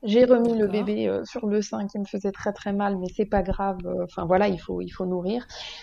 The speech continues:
Speaker 1: Et, euh, l'âme en peine, je suis allée acheter, euh, une boîte de lait. Alors, je n'ai donné que trois fois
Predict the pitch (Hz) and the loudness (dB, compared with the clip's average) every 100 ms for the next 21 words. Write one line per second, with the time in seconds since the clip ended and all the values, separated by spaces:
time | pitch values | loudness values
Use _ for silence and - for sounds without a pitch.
0 | - - 214 226 196 175 175 180 - - | -16 0 4 4 4 2 0 0 -2 4
1 | 208 214 196 190 214 233 196 - 190 185 | 8 8 6 6 6 6 0 -6 -2 0
2 | 190 175 - 208 185 180 190 _ _ - | 0 -4 -8 -8 -8 -8 -12 _ _ 0
3 | 202 208 202 180 170 196 _ _ - - | 2 4 2 0 -2 -4 _ _ -20 -20
4 | - - - 180 165 - _ _ _ - | -20 -18 -2 0 0 -2 _ _ _ -6
5 | 175 190 202 202 180 214 214 247 247 - | 0 4 6 4 4 4 4 2 -2 0
6 | 208 226 - _ _ _ _ - - 214 | 2 2 -4 _ _ _ _ -12 2 2
7 | 208 - 208 202 - | 2 -4 -2 -2 -6